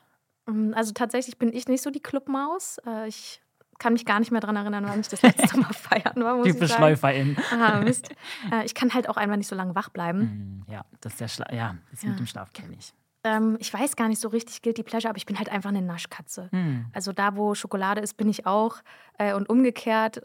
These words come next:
Speaker 1: da, ähm, das ist nicht so un-, oder nicht so typisch, dass alle Athleten sagen, „Ja, ich nasch auch.“ Also ich glaub, viele,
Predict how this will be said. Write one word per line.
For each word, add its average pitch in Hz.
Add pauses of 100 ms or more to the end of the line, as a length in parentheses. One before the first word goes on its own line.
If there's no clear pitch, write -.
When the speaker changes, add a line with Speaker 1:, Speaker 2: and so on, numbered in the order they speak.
Speaker 1:
da, 196
ähm, 185 (140)
das 214
ist -
nicht 240
so 208
un-, 214 (380)
oder 202
nicht 214
so 220
typisch, 202 (280)
dass 190
alle -
Athleten 185
sagen, 175
„Ja, 165
ich -
nasch 175
auch.“ 180
Also 185
ich -
glaub, 254
viele, 220